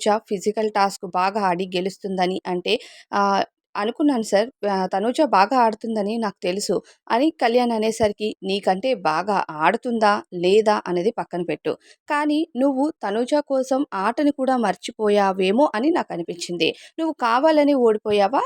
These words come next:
లేకపోతే, ఆ, నువ్వు ఆడలేకపోయావా?" అంటూ నాగార్జున గారు ప్రశ్నించడంతో, "లేదు సార్, నాకు అక్కడ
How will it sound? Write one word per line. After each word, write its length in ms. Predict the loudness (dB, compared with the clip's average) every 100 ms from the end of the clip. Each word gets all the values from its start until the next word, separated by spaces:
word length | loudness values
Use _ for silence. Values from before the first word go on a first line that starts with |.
| 0
లేకపోతే, 560 | 0 0 -4 -2 0 0 -2 _ _ -2
ఆ, 100 | 2 4 4 2 2
నువ్వు 280 | 2 4 2 2 -2
ఆడలేకపోయావా?" 840 | 0 2 2 0 -4 -2 0 0 0
అంటూ 220 | -2 -2 0
నాగార్జున 540 | 0 0 -4 -6 -8
గారు 200 | -4 -2
ప్రశ్నించడంతో, 760 | -2 -6 -4 -10 -8 -8 -2 0 0 -2
"లేదు 260 | -2 -2
సార్, 240 | -2 -4 -2
నాకు 180 | -4 -4
అక్కడ 180 | -8